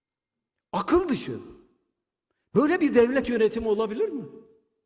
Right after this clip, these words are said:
Bir kişinin hastalığını kim bilir?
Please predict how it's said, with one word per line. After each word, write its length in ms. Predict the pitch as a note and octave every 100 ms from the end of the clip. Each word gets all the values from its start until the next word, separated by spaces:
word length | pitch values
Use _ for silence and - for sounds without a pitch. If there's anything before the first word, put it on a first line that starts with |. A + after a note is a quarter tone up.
| _ _ _ _ _ _ _ _ _ _ _ _ _ _ _ _ _ _ _ _ _ _ _ _ _ A3
Bir 180 | D4+
kişinin 460 | - C#4 - B3+ A#3
hastalığını 680 | F3+ A#3+ - C4 B3 B3 B3+
kim 300 | - F#4 G4
bilir? 420 | A#3+ A3+ -